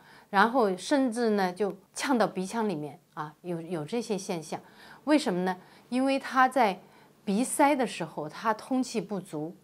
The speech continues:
在喝进去奶了以后，他会出现这样的症状。那么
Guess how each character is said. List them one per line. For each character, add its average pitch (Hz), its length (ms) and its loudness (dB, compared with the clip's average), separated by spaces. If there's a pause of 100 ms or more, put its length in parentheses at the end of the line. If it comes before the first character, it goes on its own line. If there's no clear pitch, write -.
在 226 160 -2
喝 247 260 0
进 254 240 -2
去 202 220 -2
奶 156 280 -4
了 185 100 -2
以 190 100 0
后， 151 320 -8
他 196 120 -12
会 190 240 -8 (540)
出 - 240 -4
现 196 240 -4
这 180 80 -6
样 156 100 -4
的 143 80 -8
症 165 260 -10
状。 - 180 -10 (480)
那 233 100 0
么 247 180 6